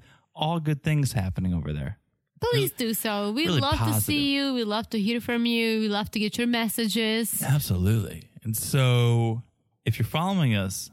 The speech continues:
Speaker 1: on Instagram, well, then you should also be following this podcast. And the way to do that is to subscribe to the podcast. And it's so easy. All you have to do is smash that subscribe button.
Speaker 2: Yeah, guys, smash like it's hot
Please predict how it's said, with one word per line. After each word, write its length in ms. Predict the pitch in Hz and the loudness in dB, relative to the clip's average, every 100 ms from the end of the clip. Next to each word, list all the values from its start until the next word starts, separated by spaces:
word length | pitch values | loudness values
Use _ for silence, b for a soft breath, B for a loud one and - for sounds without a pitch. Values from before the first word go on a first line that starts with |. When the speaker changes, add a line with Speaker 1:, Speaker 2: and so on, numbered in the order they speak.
| - | -4
Speaker 1:
on 140 | 107 | 2
Instagram, 640 | 104 135 - 104 98 92 101 | 2 2 -2 -4 -2 0 0
well, 80 | |
then 120 | 107 123 | 2 2
you 60 | |
should 140 | 123 - | 2 -2
also 280 | 151 190 - | -2 -2 0
be 100 | 107 | 0
following 760 | - 110 113 110 101 98 90 b b b b | 0 0 2 4 4 4 0 b b b b
this 340 | 101 98 101 - | -4 0 0 2
podcast. 720 | 123 123 123 - 92 90 - | 0 0 -2 -2 -2 -2 0
And 100 | 107 | 0
the 40 | |
way 160 | 110 135 | 2 2
to 80 | 127 | 2
do 160 | 120 | 2
that 200 | 113 120 | 2 2
is 160 | 117 98 | 2 0
to 100 | - | 0
subscribe 600 | 98 101 - 135 131 131 | -2 -2 -2 0 0 0
to 60 | 117 | 0
the 120 | 92 | -2
podcast. 640 | 90 92 82 - 92 98 101 | 0 -2 -2 -2 -2 -2 -2
And 100 | 101 | -2
it's 100 | - | -2
so 360 | - 170 139 | -2 0 2
easy. 400 | 101 98 92 104 | 2 2 2 0
All 160 | 101 120 | 2 2
you 80 | 117 | 2
have 120 | 117 | 2
to 60 | 113 | 2
do 240 | 110 110 | 2 2
is 500 | - 101 98 95 92 - b b | 2 4 4 4 0 -6 b b
smash 560 | - 120 107 95 98 | -4 2 2 2 0
that 160 | - 87 | -2 -2
subscribe 500 | - 85 - 92 87 | -2 -4 -2 0 0
button. 320 | 87 - 80 | -4 -6 -8
Speaker 2:
Yeah, 160 | 110 330 | -4 -2
guys, 360 | 226 190 208 - - | -2 -2 -4 -6 -8
smash 560 | 233 - 254 294 339 320 | -6 -2 0 0 0 0
like 180 | 294 | -2
it's 140 | 247 202 | -2 -2
hot 600 | 175 277 330 254 311 | -2 0 2 2 -2